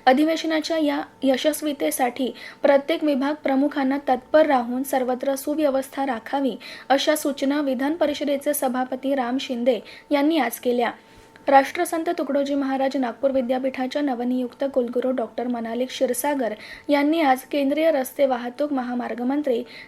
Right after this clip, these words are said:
नितीन गडकरी यांची त्यांच्या निवासस्थानी भेट घेतली. यावेळी विद्यापीठाशी संबंधित विविध विषयांवर आणि आगामी प्रकल्पांवर चर्चा झाली.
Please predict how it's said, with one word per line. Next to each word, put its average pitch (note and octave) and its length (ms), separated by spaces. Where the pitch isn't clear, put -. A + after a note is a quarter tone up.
नितीन D4+ 280
गडकरी D#4 460
यांची C#4 500
त्यांच्या B3+ 300
निवासस्थानी C4+ 580
भेट B3+ 260
घेतली. A#3+ 400
यावेळी D#4+ 340
विद्यापीठाशी C4+ 720
संबंधित C4 580
विविध C4 400
विषयांवर C4+ 680
आणि C#4 240
आगामी C#4+ 420
प्रकल्पांवर C4 640
चर्चा A#3+ 400
झाली. A#3+ 360